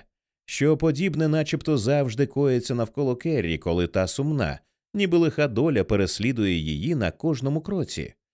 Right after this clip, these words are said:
Ця думка зникла майже так само швидко, як і з'явилася. Вона взяла одну з прокладок з автомата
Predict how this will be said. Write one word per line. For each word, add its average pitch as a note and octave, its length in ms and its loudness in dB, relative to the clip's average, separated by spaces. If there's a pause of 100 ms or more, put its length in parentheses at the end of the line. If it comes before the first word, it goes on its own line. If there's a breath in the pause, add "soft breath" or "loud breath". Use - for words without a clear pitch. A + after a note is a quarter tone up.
(280)
Ця A#3+ 220 0
думка F#3 380 2
зникла A#2+ 440 2
майже G2+ 340 2
так E2+ 200 -4
само G#2 280 0
швидко, F#3 580 0 (280 loud breath)
як G3+ 280 0
і C#3 80 2
з'явилася. F#2+ 720 -2 (640)
Вона F2+ 380 0
взяла F#2+ 400 2
одну F2 340 -2
з - 60 -4
прокладок F2 560 -2
з E2+ 60 -6
автомата G#2 640 -2